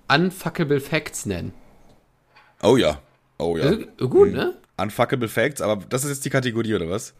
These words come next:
Speaker 1: Ja, genau. Also manchmal hat man ja so Unfuckable Facts, weißt du, dann fällt mir was auf und das möchte ich irgendwie unterbringen, aber ich hatte noch keinen Namen dafür. Jetzt
Speaker 2: Ah,
Speaker 1: schon.
Speaker 2: also so ein, so ein, so ein Fakt eigentlich, aber ein Fakt, mit dem man nicht fickt.
Speaker 1: Ja, genau, das ist, das ist im We-, im Wesentlichen ein Fuck-, Unfuckable Fact.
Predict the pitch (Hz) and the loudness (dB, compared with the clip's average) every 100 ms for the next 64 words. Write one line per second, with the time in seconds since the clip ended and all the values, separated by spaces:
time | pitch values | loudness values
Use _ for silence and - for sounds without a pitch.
0 | - 254 254 226 151 104 - 139 160 190 | -8 -4 -2 0 0 -2 -4 -2 0 2
1 | 190 202 165 156 156 160 170 185 170 147 | 0 0 0 0 0 -2 -4 -4 -4 -4
2 | - 196 - - - - 139 151 160 165 | -4 -8 -8 -16 -16 -4 0 0 0 -2
3 | 160 147 147 156 220 - 143 160 156 151 | -2 -2 -2 0 -2 -4 -6 -4 -4 -4
4 | 147 143 170 208 185 190 - 131 160 156 | -4 -2 0 0 0 -2 0 -2 0 -6
5 | - 147 147 101 87 120 120 170 - - | -4 -2 0 -2 -4 -2 -2 -4 -10 -6
6 | - 139 147 139 110 113 113 127 123 117 | -4 -2 2 4 4 2 -2 -4 -4 -6
7 | 110 - 104 113 110 101 110 104 139 - | -10 -12 -6 -6 -4 -6 -6 -6 -4 -4
8 | - - 151 175 175 196 - - - 120 | -6 -2 2 2 2 -6 -6 -14 -4 -2
9 | 127 113 151 - 117 123 117 110 - 90 | -2 -2 -4 -4 -4 -2 -2 -4 -4 -4
10 | - _ - 247 226 - 220 208 139 160 | -6 _ 0 2 0 -2 2 4 4 0
11 | 190 - 185 190 185 165 170 156 151 151 | -2 -2 -2 -2 -2 2 0 0 -2 0
12 | 156 151 151 131 131 156 - - 170 - | 0 -2 -2 -2 -2 -4 -4 0 0 0
13 | 160 - 135 135 135 110 - | -4 -2 0 0 -2 -6 -8